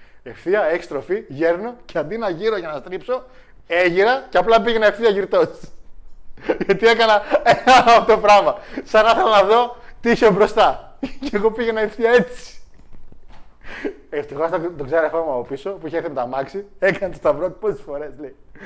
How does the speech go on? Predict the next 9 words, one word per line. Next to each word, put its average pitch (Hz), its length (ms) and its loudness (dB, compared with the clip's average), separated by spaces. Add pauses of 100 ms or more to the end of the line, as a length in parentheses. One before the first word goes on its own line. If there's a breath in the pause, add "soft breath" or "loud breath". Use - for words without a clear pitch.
(140)
«Χριστέ 208 400 0
μου, 190 100 -4
δεν 170 200 2
φτάσουμε», 151 400 -4
λέει, 143 280 -10
τρελάω. 135 440 -10 (1500 loud breath)
Μη 196 180 -2
είπε, 294 140 0
«Γύρε». 277 420 0